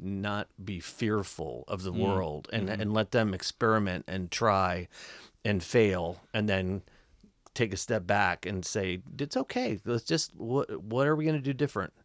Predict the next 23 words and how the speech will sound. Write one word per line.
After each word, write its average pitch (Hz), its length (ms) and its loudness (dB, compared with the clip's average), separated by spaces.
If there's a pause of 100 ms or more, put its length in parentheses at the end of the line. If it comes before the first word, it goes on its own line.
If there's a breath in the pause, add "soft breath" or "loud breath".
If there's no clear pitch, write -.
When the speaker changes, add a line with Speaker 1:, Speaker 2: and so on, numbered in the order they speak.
(140)
Speaker 1:
now?" 73 300 -6 (200)
Speaker 2:
Yeah, 160 200 0
and 156 100 4
so 160 160 4
before 156 380 4
we, 139 220 4
we 120 140 0
go 120 160 4
to 117 60 4
the 104 80 2
break, 113 280 2
I 107 60 -2
think 117 180 -4
there's 104 180 -4
one 110 480 -2
question 117 360 -4
I 101 40 -6
wanna 98 220 -6
put 101 200 -8
out 92 240 -6
there, 92 200 -8
which 90 240 -10
is, 95 360 -4